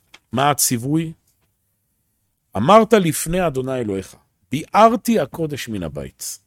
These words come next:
וגם נתתיו ללוי, לגר, ליתום ולאלמנה, ככל מצוותך אשר ציוויתני. לא עברתי ממצוותיך ולא שכחתי. אתם מבינים, זה מה שבן אדם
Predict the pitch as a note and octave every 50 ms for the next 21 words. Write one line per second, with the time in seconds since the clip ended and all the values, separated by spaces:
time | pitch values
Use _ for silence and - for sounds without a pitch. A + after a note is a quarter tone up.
0 | _ - A2+ A#2 D3+ F3+ F#3+ F#3 F#3 E3+ - D3+ - - F#3 F#3 E3 E3+ D#3 D3+
1 | D3 C3 D#3 F3 F3 D#3+ D3+ C3+ D#3+ E3+ E3 D#3 D3 C3+ - - E3+ D#3+ D#3+ D3
2 | D3 C#3+ C3+ C3 C#3 C#3+ D#3+ F3 E3 - D#3 B2+ - E3+ E3+ E3+ E3+ C#3+ - -
3 | C#3 B2 - - D#3+ D3+ B2 - - D#3+ D3 B2+ - - B2 A#2 A#2 G#2 - C3
4 | A#2+ G#2+ E2+ D#2 - D#2 - _ _ _ _ _ _ _ _ _ _ _ _ _
5 | _ _ - A2+ A#2 A#2+ B2 D3 - - A#2 A2+ G#2 - - D3 D#3 D#3 E3 -
6 | - - D#3 D3+ D#3 - - - G#2 G#2 G2+ G#2 G2 - - - G2+ F#2 - -
7 | B2+ A#2+ - - A2+ D#2+ F2 F2+ F#2+ F2+ - - E2+ - F#2 F#2 - - D#2 D2
8 | - G2 A#2 A#2+ A2 G2 G2 A#2+ C3+ C#3 C3 - - A2+ G#2 G2+ G2+ G2+ G2+ A2+
9 | A#2